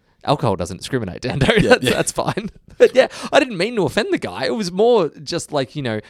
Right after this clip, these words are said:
Speaker 1: her life's going places, mine's not.
Speaker 2: But
Speaker 1: I
Speaker 2: why do
Speaker 1: wasn't
Speaker 2: you, why would you care?
Speaker 1: No, I don't care.
Speaker 2: Exactly.
Speaker 1: Uh, why
Speaker 2: Why
Speaker 1: would he
Speaker 2: would he
Speaker 1: care?
Speaker 2: think you
Speaker 1: I
Speaker 2: should
Speaker 1: wasn't
Speaker 2: care?
Speaker 1: disparaging North Geelong.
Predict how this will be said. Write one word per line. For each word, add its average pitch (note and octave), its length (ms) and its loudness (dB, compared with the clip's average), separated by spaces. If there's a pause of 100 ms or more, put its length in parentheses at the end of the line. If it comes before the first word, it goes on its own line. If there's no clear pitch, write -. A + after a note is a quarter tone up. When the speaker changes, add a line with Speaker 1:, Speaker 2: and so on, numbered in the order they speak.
(160)
Speaker 1:
her D#3+ 180 2
life's D3 320 0
going E3 320 0
places, - 440 -10
mine's B2 320 -4
not. F3 200 -6
Speaker 2:
But D#3+ 100 4
Speaker 1:
I - 20 6
Speaker 2:
why F#3+ 80 6
do - 20 10
Speaker 1:
wasn't G3+ 220 4
Speaker 2:
you, - 80 -20
why F3 220 6
would E3+ 240 2
you E3 120 2
care? - 360 -6 (540)
Speaker 1:
No, C#4 100 -2
I C4+ 40 -2
don't D4 180 -6
care. C3+ 320 -2
Speaker 2:
Exactly. D#3+ 480 -4
Speaker 1:
Uh, F3+ 180 -2
why A3 180 2
Speaker 2:
Why G#3+ 100 8
Speaker 1:
would A#3+ 60 6
he C#4+ 60 4
Speaker 2:
would A3 100 2
he A3 60 2
Speaker 1:
care? - 200 0
Speaker 2:
think - 40 -18 (200)
you G3+ 40 0
Speaker 1:
I - 20 -2
Speaker 2:
should B3+ 160 0
Speaker 1:
wasn't - 220 2
Speaker 2:
care? B2+ 80 2
Speaker 1:
disparaging G3 580 -4
North E3 220 -4
Geelong. G#3+ 420 -6